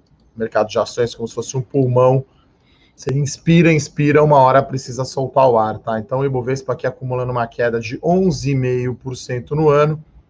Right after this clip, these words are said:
O mês de julho, que tava vindo, né, extremamente forte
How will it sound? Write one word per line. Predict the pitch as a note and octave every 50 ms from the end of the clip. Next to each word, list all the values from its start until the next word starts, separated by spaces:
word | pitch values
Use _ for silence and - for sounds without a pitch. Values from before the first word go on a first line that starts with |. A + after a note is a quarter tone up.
| _ _ _ -
O | A3+ A3+
mês | F#3+ F3+ E3+ E3
de | C#3+ F#3+ G3
julho, | D#3+ B2 D3 D#3+ E3 E3 D#3
que | D#3 -
tava | _ D#3 D3+ D3 C#3+ C3
vindo, | A#2+ C#3 C#3+ C#3 C#3 C3 A2+ G#2 - _ _
né, | B2 A#2+ B2+ C3+ C3 - - _ _ _ _
extremamente | - - - C#3 D3+ D3+ C#3+ C#3+ C#3 - -
forte | - - C3+ C#3 C#3 - - - - - _